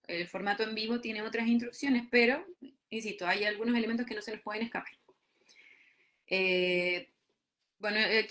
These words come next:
aquí queda el ejemplo, los videos pueden, deben subirse a YouTube, y esto, esto responde más bien a la plataforma donde se carga, donde se envía, o donde en el futuro tenga que conectarse, cómo se va a evaluar por medio de la rúbrica de evaluación,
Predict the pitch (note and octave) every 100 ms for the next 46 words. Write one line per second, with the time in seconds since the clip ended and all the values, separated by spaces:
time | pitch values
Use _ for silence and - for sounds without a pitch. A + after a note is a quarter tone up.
0 | - A#3+ C4+ D#4 D#4+ C4+ C4 A3+ G3 G3+
1 | G3+ G#3+ A#3 A#3 A3 G#3+ G3 G3+ G3+ G#3
2 | - G3 C4+ G#3 D#4+ D#4 D#4+ C4+ B3 B3+
3 | A#3+ - A#3 A3+ A3+ G#3+ A3+ A3+ A3 G#3
4 | A3 G3+ A3 A3 A#3 - F3+ D#3+ E3 D#3+
5 | D3+ A#3 C4 B3 A3+ G#3+ G3+ G3 F3+ A3+
6 | A#3+ G#3 F#3+ F#3 F3 F#3+ A#3 B3+ A#3+ F#3
7 | F3+ F3 F3 E3+ F3 E3 - F3 F#3 F3+
8 | F3 F3 E3+ D#3+ D3+ D3 - C4 B3 A#3+
9 | A#3+ - - - - C#4 C#4 C4 A#3 G#3+
10 | F3+ G3+ B3 B3+ - F#3+ G3 G3 F#3 F3+
11 | G3 F#3 F3+ F3+ E3 D#3+ - - B3+ B3+
12 | C4 C4+